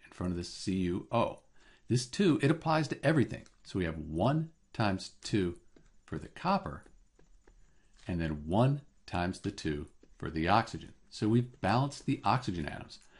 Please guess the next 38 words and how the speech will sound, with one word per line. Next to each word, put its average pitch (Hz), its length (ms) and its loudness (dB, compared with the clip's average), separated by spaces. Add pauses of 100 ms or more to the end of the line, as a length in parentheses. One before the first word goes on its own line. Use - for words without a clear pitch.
(240)
And 135 80 6
that's - 180 6
good 202 280 4
because 117 300 4
this 139 180 0
copper - 380 2
here, - 280 -8 (260)
now 110 180 4
it's 147 160 -4
not 131 300 2
balanced. 123 420 2
We 85 80 -4
have 82 100 -6
one 92 220 2
here 104 340 2 (280)
and 85 240 -4
two 82 280 0
here. - 420 2 (500)
But 117 200 2
it's 156 160 0
by 135 240 8
itself, - 580 6
so 95 280 0
if 90 120 -2
we 95 80 2
change 123 380 4
the 107 80 2
coefficient, 113 640 2
it'll 110 340 0
only 143 300 6
change 95 440 0
this 87 200 -4
copper. - 440 -4 (300)
So - 140 -6
let's 170 120 -2
put 220 160 -2
a 117 100 -4 (140)
two 90 360 0